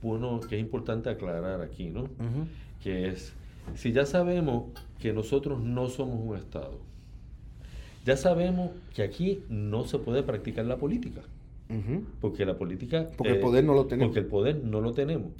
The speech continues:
Speaker 2: sea, el go-,
Speaker 1: Aquí,
Speaker 2: el
Speaker 1: aquí
Speaker 2: gobierno de Puerto Rico no tiene el poder
Speaker 1: Claro.
Speaker 2: para cambiar y transformar nuestras vidas.
Speaker 1: Claro.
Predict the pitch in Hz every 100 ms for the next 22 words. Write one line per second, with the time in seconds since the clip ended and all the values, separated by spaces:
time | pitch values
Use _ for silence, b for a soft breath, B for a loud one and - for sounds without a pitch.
0 | - 254 135 131 131 - 196 - 139 156
1 | 165 190 220 220 202 214 226 190 165 175
2 | 175 160 156 117 101 90 85 143 143 143
3 | 156 190 180 147 139 151 147 185 175 123
4 | 117 113 117 - 92 85